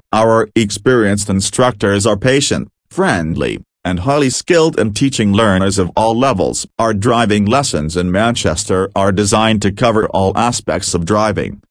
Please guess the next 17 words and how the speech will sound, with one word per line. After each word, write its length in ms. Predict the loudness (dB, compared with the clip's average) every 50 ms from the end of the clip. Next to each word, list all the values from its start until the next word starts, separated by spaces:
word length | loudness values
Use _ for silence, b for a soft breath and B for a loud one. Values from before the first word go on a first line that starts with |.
| _ -4
including 720 | -2 -2 -2 -2 -2 -2 0 2 2 2 2 2 2 2
basic 400 | 2 2 2 2 2 0 -2 -4
vehicle 540 | -4 -2 0 0 0 0 0 0 -2 -2 0
control, 640 | 0 0 0 0 2 2 2 2 2 2 0 -2 -6 _ _ _ -2
road 280 | 0 2 2 2 0 0
awareness, 520 | 0 2 2 4 2 2 0 -2 -4 -6 -10 _ _ _ -6
hazard 480 | -2 -2 0 0 2 2 0 0 0 -2
perception, 720 | -2 -2 0 0 0 0 -2 -2 -4 -4 -4 -4 -6 -10 -14 _ _ _
and 220 | -2 -2 -2 -2 -2
practical 560 | -2 -2 0 -2 -2 -4 -4 -2 0 0 0
maneuvers. 840 | 0 0 0 2 2 0 0 0 -2 -2 -4 -4 -6 -8 -10 -12 -16 _ _
Whether 240 | 0 2 2 2 2
you 240 | 2 2 2 2 4
are 140 | 2 2
a 60 | 0 0
complete 500 | -2 -2 -2 -2 0 0 0 0 0 0
beginner 440 | -2 -2 0 0 0 0 0 0